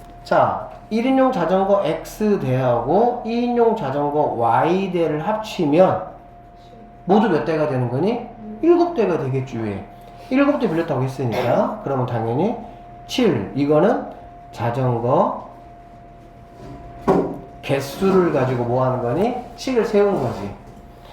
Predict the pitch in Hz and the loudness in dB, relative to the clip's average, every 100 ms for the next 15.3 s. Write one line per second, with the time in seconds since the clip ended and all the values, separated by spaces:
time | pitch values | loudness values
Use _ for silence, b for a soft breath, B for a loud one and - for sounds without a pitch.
0 | B B - 185 - 190 233 240 233 170 | B B 0 2 4 6 6 6 2 2
1 | 170 135 160 226 220 196 175 190 180 190 | 2 4 4 4 2 0 -2 -4 -4 -4
2 | 180 180 131 120 117 180 262 - - - | -4 -2 -2 -2 -2 -2 -2 -6 -14 -18
3 | - - - 233 233 233 226 220 220 208 | -18 -8 -2 0 2 2 2 2 2 4
4 | 190 175 165 156 139 120 123 135 196 214 | 2 2 2 2 2 0 0 0 -2 -6
5 | B B B B - - - - - 143 | B B B B -20 -20 -20 -18 -4 0
6 | 156 165 160 147 135 117 113 107 117 151 | 4 6 4 4 0 -2 -6 -4 -4 0
7 | 233 262 - 233 202 120 110 143 143 120 | 0 -2 -4 -2 0 0 -2 -4 -4 -4
8 | 101 95 127 196 240 B B B B B | -4 -2 0 -2 -4 B B B B B
9 | - 220 254 262 269 254 160 185 185 180 | 0 2 4 4 2 2 0 2 2 2
10 | 185 135 131 143 135 123 107 110 185 - | 2 2 0 0 -2 -4 -6 -2 -2 -2
11 | - - - - - - - 294 294 269 | -6 -14 -18 -20 -20 -18 2 6 6 4
12 | 226 147 123 - - 123 101 101 95 98 | -2 -4 -8 -8 -6 -6 -6 -10 -12 -14
13 | - - - - - 196 214 190 214 226 | -20 -20 -20 -12 -2 2 4 4 2 0
14 | 247 - - 175 - 240 190 139 139 139 | -2 -2 -4 -4 0 4 4 2 -4 -4
15 | 110 87 | -4 -6